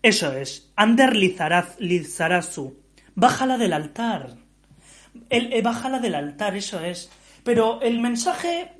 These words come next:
principal del anterior directo, ¿cuál era? No metas todo en la misma cesta. Exacto, eso es.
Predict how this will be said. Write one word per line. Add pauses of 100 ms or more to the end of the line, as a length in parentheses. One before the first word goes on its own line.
principal
del
anterior
directo,
¿cuál
era? (1300)
No
metas
todo
en
la
misma
cesta.
Exacto,
eso
es.